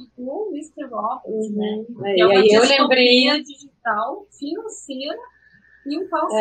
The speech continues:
Speaker 1: social
Speaker 2: E aí
Speaker 1: disfarçado de normalidade,
Speaker 2: E aí isso tem
Speaker 1: né?
Speaker 2: a ver com o Clube da Luta, né?
Speaker 1: Nossa.
Speaker 2: O Clube da Luta, ele, na verdade, ele traz justamente essa <laughs> ideia, né? Também.
Speaker 1: Até a mesma música toca, né?
Speaker 2: <laughs> Exatamente.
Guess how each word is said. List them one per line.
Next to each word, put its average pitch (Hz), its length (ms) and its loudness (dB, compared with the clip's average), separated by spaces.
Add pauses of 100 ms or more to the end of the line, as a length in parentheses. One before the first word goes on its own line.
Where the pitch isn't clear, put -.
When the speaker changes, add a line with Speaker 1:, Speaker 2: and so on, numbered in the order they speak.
Speaker 1:
social 208 500 -6 (280)
Speaker 2:
E 214 100 2
aí 202 80 6
Speaker 1:
disfarçado 277 720 2 (120)
de 330 120 -8
normalidade, 339 760 -2
Speaker 2:
E - 60 4
aí 202 140 4
isso 254 240 -6
tem 254 100 0
Speaker 1:
né? 247 80 4
Speaker 2:
a 240 80 -2
ver 240 140 -6
com 262 100 -6
o 262 80 -14
Clube 262 260 -8
da 277 140 2
Luta, 370 380 0
né? 202 180 -8 (220)
Speaker 1:
Nossa. 233 340 -8
Speaker 2:
O 208 80 -4
Clube 220 260 -2
da 214 120 4
Luta, 202 280 0
ele, 311 160 0
na 262 140 -4
verdade, 214 460 2
ele 240 160 -2
traz 226 500 4
justamente 262 600 0
essa 240 280 -2
<laughs> - 0 -
ideia, 240 460 2
né? 196 200 -4 (480)
Também. 202 400 0
Speaker 1:
Até - 640 4
a - 80 6
mesma 381 440 6
música 415 460 -2
toca, 330 360 6
né? 311 100 8
Speaker 2:
<laughs> 302 160 8
Exatamente. 254 880 0